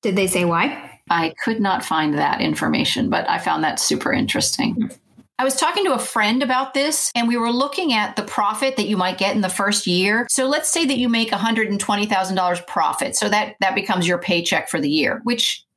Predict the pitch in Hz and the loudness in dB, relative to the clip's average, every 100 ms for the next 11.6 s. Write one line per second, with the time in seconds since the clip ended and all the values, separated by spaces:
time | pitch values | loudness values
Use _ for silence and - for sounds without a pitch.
0 | _ 302 285 180 175 175 175 139 - - | _ -2 0 0 0 0 0 0 -2 -4
1 | - 254 254 - 262 - 262 320 370 - | -2 0 0 -4 -4 -2 0 2 0 -4
2 | - - 285 320 349 233 180 175 202 - | -6 -4 0 2 2 2 2 0 0 0
3 | 220 214 214 208 214 240 262 214 190 185 | -2 0 0 2 2 2 2 2 0 0
4 | 202 190 185 185 175 175 - 226 240 214 | 0 0 0 0 0 -2 -2 -2 0 0
5 | 180 180 190 226 220 165 143 147 - - | 0 0 0 0 0 0 0 -2 -2 -2
6 | 214 202 202 - 240 240 269 269 254 226 | 0 0 0 -2 0 0 0 0 0 0
7 | 220 233 220 214 208 202 190 - _ 202 | 0 0 2 2 2 0 0 -4 _ 0
8 | 233 269 - - 240 233 226 - 214 196 | 0 0 -4 -4 -2 0 0 -2 0 0
9 | 180 - - 277 - 214 196 196 180 180 | 0 -4 -4 -2 0 0 2 0 0 0
10 | 190 185 185 180 175 175 170 165 180 202 | 0 0 2 2 2 2 -2 -2 0 2
11 | 294 - 180 156 147 | 0 0 0 2 0